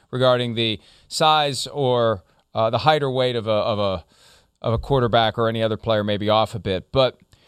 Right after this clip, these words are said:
um, you get, you gotta compensate for it. And w-,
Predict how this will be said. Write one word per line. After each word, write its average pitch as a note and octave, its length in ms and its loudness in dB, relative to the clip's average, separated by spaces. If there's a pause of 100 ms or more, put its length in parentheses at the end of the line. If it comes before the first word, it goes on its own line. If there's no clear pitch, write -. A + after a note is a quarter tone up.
(360)
um, C3+ 240 2 (160)
you D#3 120 0
get, G#3+ 280 2
you B3 60 -2
gotta C#4 160 6
compensate A#3+ 580 2
for B2+ 320 -2
it. - 100 -10 (460)
And F3+ 240 2
w-, D#3+ 320 -2